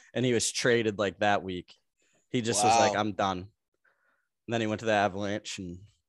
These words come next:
Speaker 1: won a Stanley Cup.
Speaker 2: Hey, you know, that's how it happens.
Speaker 1: Uh,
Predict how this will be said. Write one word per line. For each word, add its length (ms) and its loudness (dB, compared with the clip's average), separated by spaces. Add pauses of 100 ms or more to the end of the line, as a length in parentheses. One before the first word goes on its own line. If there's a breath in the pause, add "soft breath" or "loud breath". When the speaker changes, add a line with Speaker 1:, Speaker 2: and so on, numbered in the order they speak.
(240)
Speaker 1:
won 160 -10
a 40 -10
Stanley 340 -6
Cup. 300 -2 (420)
Speaker 2:
Hey, 140 -12
you 60 -16
know, 200 -12 (120)
that's 140 -16
how 140 0
it 60 -4
happens. 460 0 (420 loud breath)
Speaker 1:
Uh, 680 8